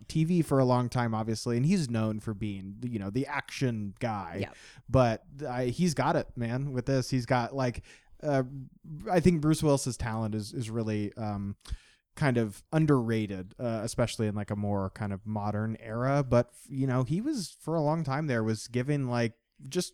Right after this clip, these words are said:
Speaker 1: legitimately great performances all over the board too, like, super dramatic stuff, fun, charismatic action stuff, and then just, like, really great comedy too. So, uh, he definitely deserves his flowers for this, for sure.
Speaker 2: Yeah,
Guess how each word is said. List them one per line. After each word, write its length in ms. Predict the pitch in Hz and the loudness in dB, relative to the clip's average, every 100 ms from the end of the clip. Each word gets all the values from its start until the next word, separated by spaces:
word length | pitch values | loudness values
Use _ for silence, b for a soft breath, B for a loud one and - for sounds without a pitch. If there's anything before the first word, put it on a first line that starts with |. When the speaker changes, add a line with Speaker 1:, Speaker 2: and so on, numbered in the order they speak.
| 147 | -2
Speaker 1:
legitimately 560 | 147 139 143 170 165 139 | 2 4 2 2 2 2
great 260 | 120 127 | 2 0
performances 480 | 120 113 123 113 113 - | 0 -4 -4 -6 -10 -4
all 220 | 147 170 | 0 2
over 160 | 156 123 | 2 0
the 100 | 104 | -2
board 380 | 107 104 101 | -2 -2 -2
too, 220 | - 110 98 | -2 -2 -2
like, 160 | 104 110 | -4 -2
super 260 | - 175 | 0 0
dramatic 460 | 147 127 117 113 - | -2 -4 -4 -4 -6
stuff, 380 | - 117 107 - B B | -4 -2 -4 -8 B B
fun, 340 | - 147 139 | 0 4 4
charismatic 540 | 131 131 120 120 113 110 | 4 2 2 0 -2 -4
action 460 | 127 131 - 135 120 | -4 -6 -4 -6 -6
stuff, 420 | - 120 113 - | -2 -2 -2 -2
and 160 | 117 | -2
then 160 | 117 117 | -2 -2
just, 300 | 110 113 - | -2 -2 0
like, 180 | 120 120 | 0 0
really 340 | 127 123 131 127 | -2 0 2 2
great 340 | 117 113 101 | 2 0 -2
comedy 460 | - 98 98 92 90 | -6 -8 -8 -8 -10
too. 260 | - 101 92 | -8 -6 -6
So, 380 | 92 104 104 104 | -6 -4 -4 -4
uh, 260 | 123 110 | -4 -2
he 140 | 113 135 | -2 0
definitely 420 | 127 110 107 101 | 0 -2 -4 -6
deserves 400 | 98 101 95 92 | -6 -6 -6 -6
his 160 | 104 - | -8 -8
flowers 400 | 90 90 95 - | -8 -8 -10 -10
for 140 | - | -12
this, 200 | - - | -10 -10
for 140 | - | -10
sure. 300 | 101 - - - - - 190 | -12 -12 -12 -14 -18 -14 -10
Speaker 2:
Yeah, 240 | 151 160 | -10 -10